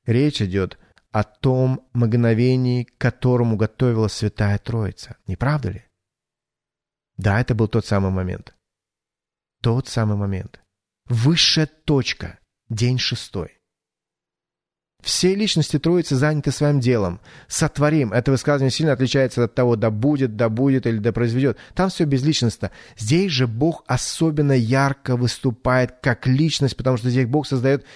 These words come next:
человека для вечности. Это те, кто вечно будет приносить Ему славу либо на небесах, либо в аду. Это вершина всего. «Сотворим человека». Здесь Бог выступает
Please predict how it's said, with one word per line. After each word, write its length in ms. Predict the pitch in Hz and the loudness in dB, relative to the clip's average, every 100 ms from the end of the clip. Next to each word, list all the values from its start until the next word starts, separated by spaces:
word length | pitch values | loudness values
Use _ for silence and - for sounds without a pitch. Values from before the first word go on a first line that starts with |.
| - | -8
человека 500 | - 139 127 139 - | -2 2 2 2 0
для 220 | 120 120 117 | 0 0 2
вечности. 580 | 147 139 113 98 - - - - | 0 0 -2 -4 -8 -14 -20 -4
Это 200 | 143 139 | 0 0
те, 180 | - 160 | 0 0
кто 220 | - 151 | 2 0
вечно 300 | 135 147 135 | 2 2 2
будет 180 | 135 139 | 0 0
приносить 400 | 131 131 156 143 | 2 2 2 0
Ему 140 | 135 | 0
славу 300 | - 139 131 | 0 0 2
либо 180 | 123 123 | 2 2
на 60 | 123 | 2
небесах, 600 | 120 113 139 135 - - | 2 0 0 0 -2 -4
либо 480 | 110 110 113 117 - - | 0 2 2 0 -2 -4
в 100 | 113 | -2
аду. 400 | 113 131 160 - _ _ _ _ _ _ _ _ _ _ - | 0 -2 -6 -8 _ _ _ _ _ _ _ _ _ _ -4
Это 260 | 139 - | -2 0
вершина 400 | 123 117 135 123 | 0 0 0 0
всего. 420 | - 135 131 131 - _ _ _ _ _ _ _ _ _ _ _ _ _ _ _ _ _ _ _ _ _ | -2 -4 -4 -6 -10 _ _ _ _ _ _ _ _ _ _ _ _ _ _ _ _ _ _ _ _ _
«Сотворим 920 | - - 143 113 113 107 120 143 143 139 _ _ _ _ _ | -6 -2 -2 0 0 2 0 0 -2 -8 _ _ _ _ _
человека». 880 | - 127 110 107 104 104 82 - - _ _ _ _ _ _ _ _ _ _ _ _ _ | -2 0 2 2 0 0 -2 -6 -18 _ _ _ _ _ _ _ _ _ _ _ _ _
Здесь 340 | 120 104 113 101 | -2 2 0 0
Бог 320 | 113 139 - | 0 0 0
выступает 840 | 113 - - 101 120 113 110 - | -2 0 -4 -2 0 2 0 -4